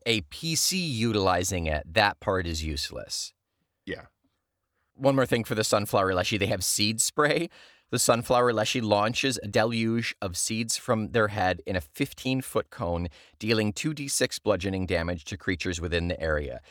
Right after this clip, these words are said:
Speaker 1: It gains a plus two status bonus to this damage against dazzled creatures, tying in perfectly with that heliotrope.
Speaker 2: Yeah.
Speaker 1: And the sunflower leshy can't use seed spray again for one D four rounds.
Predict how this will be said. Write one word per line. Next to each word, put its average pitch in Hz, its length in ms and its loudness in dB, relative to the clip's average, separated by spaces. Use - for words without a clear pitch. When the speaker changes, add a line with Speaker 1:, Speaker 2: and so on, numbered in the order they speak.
Speaker 1:
It 104 160 -6
gains 104 260 0
a 101 60 2
plus - 300 0
two 110 180 -4
status 120 460 -2
bonus 98 380 0
to 98 100 -8
this 90 180 -4
damage 87 460 -2
against 85 500 -6
dazzled 80 560 0
creatures, 78 540 -6
tying 90 320 -2
in 87 140 -4
perfectly 87 760 -6
with 78 400 -4
that 78 320 -2
heliotrope. 76 640 -4
Speaker 2:
Yeah. 92 280 -2
Speaker 1:
And 107 120 0
the 95 60 0
sunflower 95 640 2
leshy 92 340 -2
can't 92 300 -4
use 90 200 -2
seed 92 220 -2
spray 90 260 -2
again 82 300 0
for 95 180 -4
one 82 240 0
D 82 140 -4
four 76 320 -2
rounds. 71 560 -4